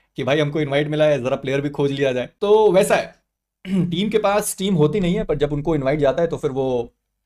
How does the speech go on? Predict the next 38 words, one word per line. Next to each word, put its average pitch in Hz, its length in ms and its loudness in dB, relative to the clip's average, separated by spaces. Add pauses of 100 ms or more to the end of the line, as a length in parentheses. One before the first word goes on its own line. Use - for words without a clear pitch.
अ, 107 320 -6
खोजते 127 500 -10
हैं 131 140 -6
प्लेयर्स, - 600 -8 (340)
कहाँ, 120 200 -10
कहाँ 120 180 -8
से 120 120 -16
मिल 117 120 -12
सकते 113 240 -18
हैं। 104 120 -20 (880)
फिर 143 100 -6
finally 190 340 2
उनको 180 200 0
प्लेयर 165 200 2
मिल 160 120 -2
जाता 151 240 2
है, 143 60 0
फिर 143 120 -4
वो 123 400 -2
खेल 131 160 -6
लेते 131 220 -8
हैं। 117 140 -14 (1400)
Format 196 340 4
of 175 100 0
B 190 120 0
M - 80 -8
P 214 100 4
S, 233 300 0
उसके 165 200 -4
बारे 151 160 4
में 151 120 -2
फिलहाल 147 300 0
के 156 80 -6
लिए 147 100 -2
कोई 135 160 -4
आइडिया 123 240 -2
नहीं 120 120 -8
है। - 140 -14